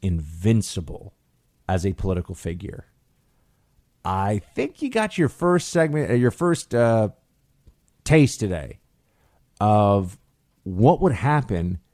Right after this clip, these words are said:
if you really had Trump and Obama go head to head. And this is one of the reasons why I think people are so,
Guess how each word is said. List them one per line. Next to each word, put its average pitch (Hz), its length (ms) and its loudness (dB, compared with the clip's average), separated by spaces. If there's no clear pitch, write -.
if 117 220 2
you 139 180 4
really 175 340 6
had 127 220 2
Trump 139 340 0
and 117 140 4
Obama 117 680 0
go 95 180 2
head 87 220 0
to 80 80 -6
head. 80 340 -10
And 160 220 8
this 294 200 6
is 277 120 2
one 214 220 4
of 233 60 0
the 233 80 6
reasons 226 300 4
why 208 180 6
I 202 40 4
think 214 180 0
people 196 280 4
are 190 80 4
so, 196 720 6